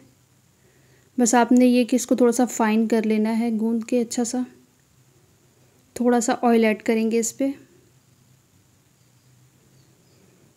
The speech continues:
और इसे मैं एक से डेढ़ घंटे के लिए रख दूँगी।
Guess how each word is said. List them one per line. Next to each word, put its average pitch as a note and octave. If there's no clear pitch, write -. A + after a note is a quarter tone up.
और A#3+
इसे B3+
मैं B3
एक C4
से C#4+
डेढ़ A3
घंटे G#3+
के A3+
लिए A3+
रख G3+
दूँगी। G3